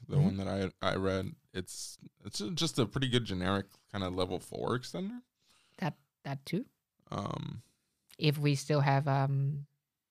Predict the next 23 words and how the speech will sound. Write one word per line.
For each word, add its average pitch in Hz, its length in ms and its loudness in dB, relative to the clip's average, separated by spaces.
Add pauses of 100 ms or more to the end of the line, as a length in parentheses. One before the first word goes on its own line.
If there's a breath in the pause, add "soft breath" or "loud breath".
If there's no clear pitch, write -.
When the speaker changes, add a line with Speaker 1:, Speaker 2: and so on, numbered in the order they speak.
(560)
Speaker 2:
Azathoth, 170 440 0 (260)
probably 127 340 -4
play 160 260 0
it. 165 120 -4 (360)
Speaker 1:
<laughs> 104 280 -10
Probably, 107 580 -2 (100)
<laughs> - 120 -12
yeah. 123 340 6
Speaker 2:
Yes. 156 100 0 (920 loud breath)
You 196 180 6
would 233 100 0
probably 165 280 8
play 160 220 4
it 160 60 2
in 151 120 2
your, 156 240 8
um, 156 420 4
Speaker 1:
Crusadia. 98 460 -2
Speaker 2:
Crusadia. 147 480 0
Speaker 1:
Yeah, 85 180 -4
for - 160 -8
sure. 95 260 -6 (1300)
Um, 92 720 0